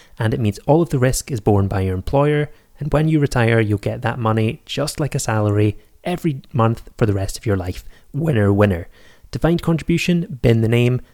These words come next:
think of them as money pots. You pay into it over the working career, and over time the pressure is on you to build up a good pension fund,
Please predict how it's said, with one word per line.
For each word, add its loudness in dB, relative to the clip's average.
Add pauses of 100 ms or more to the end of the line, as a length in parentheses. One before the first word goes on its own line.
(120)
think 0
of -2
them 2
as -2
money 2
pots. -6 (240)
You -4
pay 2
into -2
it 0
over 0
the 2
working 0
career, 0 (340)
and -4
over 2
time 0
the -10
pressure 2
is 4
on 2
you 4
to -6
build 2
up -2
a 0
good -2
pension -2
fund, -2